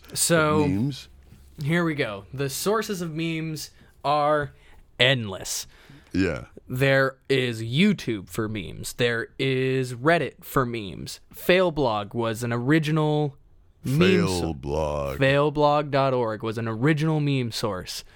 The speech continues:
Speaker 2: Um, iFunny is another one.
Speaker 1: And that exists? If, does Failblog still exist? Do you
Speaker 2: I actually have
Speaker 1: see
Speaker 2: no idea whether or not it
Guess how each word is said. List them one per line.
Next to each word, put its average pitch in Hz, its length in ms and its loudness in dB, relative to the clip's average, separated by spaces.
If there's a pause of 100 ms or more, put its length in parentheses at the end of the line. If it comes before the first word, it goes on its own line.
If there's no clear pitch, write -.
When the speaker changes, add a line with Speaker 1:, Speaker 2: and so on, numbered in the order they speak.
(340)
Speaker 2:
Um, 120 640 0 (340)
iFunny 127 720 0
is 117 160 0
another 110 380 -2
one. 92 340 -6 (100)
Speaker 1:
And 107 200 4
that 123 160 4
exists? 117 520 0
If, 98 300 0
does 101 200 0
Failblog 117 1200 -2
still 117 360 -4
exist? 110 540 -4
Do 104 60 -4
you - 60 4
Speaker 2:
I 339 240 2
actually 262 360 0
have 165 160 2
Speaker 1:
see 143 40 -2
Speaker 2:
no 160 260 2
idea 139 280 0
whether 110 160 -4
or 107 40 -6
not 104 100 0
it 101 40 4